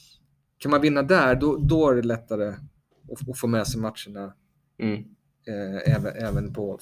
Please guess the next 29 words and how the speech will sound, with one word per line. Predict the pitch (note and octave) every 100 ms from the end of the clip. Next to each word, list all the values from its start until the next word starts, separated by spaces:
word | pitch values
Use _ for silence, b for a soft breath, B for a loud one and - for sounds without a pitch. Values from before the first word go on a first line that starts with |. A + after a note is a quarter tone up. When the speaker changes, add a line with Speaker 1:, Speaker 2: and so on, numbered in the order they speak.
| -
Speaker 1:
på | A2
Futures. | - C#3+ - A2 B2
Men, | A#2+ A#2 B B B B B _ - _ D3 _ - D3 - - -
och | - C3
det, | C#3 G3+ D3
det | C#3
är |
en | A3+
utmaning | D#3 - B2 A#3 A2 - _ D3
att |
få | - D3
Speaker 2:
Mm. | C3+
Speaker 1:
tillräckligt | D3 A#2+
mycket | B2 B2
med | A2
matcher. | G#2 - - C#3+ - _ -
Speaker 2:
Mm. | A2+ A2
Speaker 1:
Eh, | A#2 B2+ A#2 G#2+ G#2+ G#2+
framförallt | - B2+ C#3 D#3+ D#3
då | B2+
när | B2
man | C#3+ C#3+
kommer | C3 B2+ A2 G2+
som, | - - G#2+ F#2
som | - A2 G2+ - _ _ _ _ - -
junior | A2+ A2 A#2+ A2
in | G#2 G2+
i | G#2
senior. | A2+ A2 A#2 -